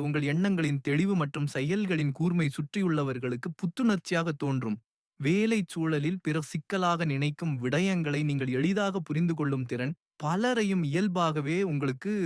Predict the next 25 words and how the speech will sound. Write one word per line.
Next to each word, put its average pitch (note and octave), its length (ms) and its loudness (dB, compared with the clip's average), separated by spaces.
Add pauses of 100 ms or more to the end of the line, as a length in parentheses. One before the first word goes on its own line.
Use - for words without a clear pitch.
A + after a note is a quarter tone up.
நெருக்கமாக F#3 680 0
இழுக்கும். D3 440 0
நண்பர் E3 440 2
ஒருவரின் F3 560 2
உள்ளம் D#3+ 360 2
குழம்பிய C#3+ 500 2
பிரச்சனைக்கும் C#3+ 680 -2 (520)
நீங்கள் B2+ 340 2
திடீரென D3+ 800 2
ஒரு C3+ 200 0
புதுமையான D#3 520 0
வழியை C3 300 0
சுட்டிக்காட்டி B2 680 -4 (340)
அவர்களின் B2+ 460 0
நம்பிக்கையை C3+ 640 2
இரட்டிப்பாக்கலாம். A#2+ 800 -2 (520)
நாளெங்கும் C3+ 680 0 (200)
சாகச D3 560 0
உணர்வும் C#3+ 520 2 (420)
புது D#3+ 180 6 (120)
பாதைகளும் C3+ 680 2
உங்கள் A#2 300 0
முன் D#3 180 4
திறந்து B2+ 280 0
கிடக்கின்றன. A2+ 520 -2